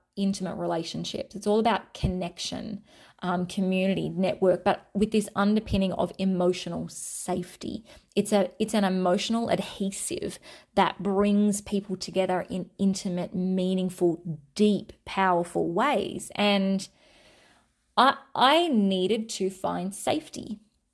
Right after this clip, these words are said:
in that. I needed to find safety in doing that on a public level. Safety that I did, I did not have. I did not feel safe doing that publicly. And,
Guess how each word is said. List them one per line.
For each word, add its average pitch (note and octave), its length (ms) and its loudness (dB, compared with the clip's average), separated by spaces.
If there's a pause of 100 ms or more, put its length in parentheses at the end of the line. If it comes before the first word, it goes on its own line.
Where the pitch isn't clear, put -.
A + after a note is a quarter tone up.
(140)
in F#3+ 140 0
that. - 240 -6 (680)
I G#3+ 100 6
needed G#3 440 6
to G3+ 100 -4
find F#3 280 -4
safety F#3 680 0
in F#3 260 -4
doing F#3 280 2
that F3 240 -8
on F#3+ 100 0
a F3 60 -4
public F3+ 760 -4 (220)
level. F#3 480 2 (180)
Safety B3 760 2
that G3+ 160 2
I G3+ 80 4
did, F3+ 380 -4
I G3+ 100 2
did F#3+ 180 -2
not G3 180 -2
have. D#3 320 -6
I - 120 0
did G3 200 0
not G3+ 260 0
feel F3+ 160 0
safe - 480 -10 (120)
doing F3+ 280 2
that F3+ 180 -4
publicly. B3+ 640 0 (380)
And, G3 460 2